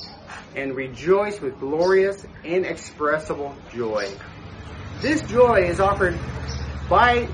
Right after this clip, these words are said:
Jesus, and it's unaffected by all the outward circumstances of this world. Think about that. The, and this joy is wonderful, and it's abundant.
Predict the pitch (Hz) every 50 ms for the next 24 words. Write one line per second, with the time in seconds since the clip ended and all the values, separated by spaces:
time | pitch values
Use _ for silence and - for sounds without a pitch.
0 | - - - 202 233 254 - 180 135 - - - - - - - - - 175 180
1 | 180 - 170 190 190 - - 214 254 285 285 269 277 277 269 269 - 262 208 175
2 | 190 190 - - 180 190 208 220 226 226 233 233 233 233 208 185 202 214 196 214
3 | 208 196 - 220 196 202 190 180 - 202 190 180 - 185 170 170 156 151 170 165
4 | 160 - 151 135 139 139 139 123 110 101 98 - - - - - - - - -
5 | - - - - - - - - - - 233 269 254 277 233 202 180 - - 135
6 | 110 - - - - - - - - - - - 185 202 226 226 - 254 247 226
7 | 202 170 156 156 147 156 190 220 240 254 240 226 - - 147 135 135 151 165 185
8 | 185 - 208 - - - - 196 214 240 233 196 175 123 104